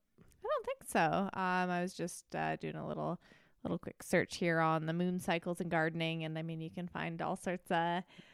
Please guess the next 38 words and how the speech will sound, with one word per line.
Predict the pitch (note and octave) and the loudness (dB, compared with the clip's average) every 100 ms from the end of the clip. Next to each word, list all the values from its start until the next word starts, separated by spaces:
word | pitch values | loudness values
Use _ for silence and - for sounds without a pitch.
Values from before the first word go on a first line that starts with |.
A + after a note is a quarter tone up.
| - - | -2 6
all | E4 | 8
sorts | D#4 D#4 B3+ | 8 8 8
of | A3+ | 8
hippie | C4+ C4+ | 8 8
nonsense | A#3 A3+ A#3 A#3+ A#3 A#3+ | 8 8 6 6 6 8
out | G#3+ G#3+ - | 8 8 8
there, | A#3 B3 | 10 10
but | B3+ A3+ G#3+ - | 10 10 10 6
some | - C#4 | 2 2
of | C4+ | 4
it | C#4 - | 4 6
that | C#4 C4+ - | 6 6 4
it | A#3 A#3 - | 2 2 0
maybe | A#3 B3 B3+ B3 | 2 4 6 6
is | A#3+ | 4
quite | - F#3 | 4 4
applicable. | E3+ F#3+ D3+ F3+ | 4 2 4 6
I | E3+ | 6
mean, | E3+ E3+ | 6 4
we | E3+ | 2
certainly | F#3 E3+ - F#3 | 2 -2 -2 -2
see, | - - E3 - - | 0 0 2 2 2
uh, | F3 E3+ E3+ F3+ F3+ F3+ - - | 2 2 2 0 -2 -4 -10 -6
a | - F3+ - - | 0 2 0 -4
change | - - C#4+ C#4+ | -4 0 2 2
in | B3 | 2
growth | G3+ G3+ - | 6 6 6
cycles | G#3 F#3+ - F#3 F#3 F#3 - - - - - - _ - | 2 2 2 4 6 4 2 -8 -18 -20 -20 -20 _ 2
in | G3 | 6
our | F#3 E3+ | 6 6
crops | E3+ - D#3+ D#3 - - | 2 2 4 4 0 -6
depending | - - F3 E3+ | -4 -2 -2 0
on | D#3+ E3 E3+ | 0 0 0
the | F3+ F3 | 0 0
phase | F3 F3 F3 | 0 -2 -2
of | F3+ | -2
the | F3 | -4
moon. | E3 E3+ F3+ | -2 -2 -4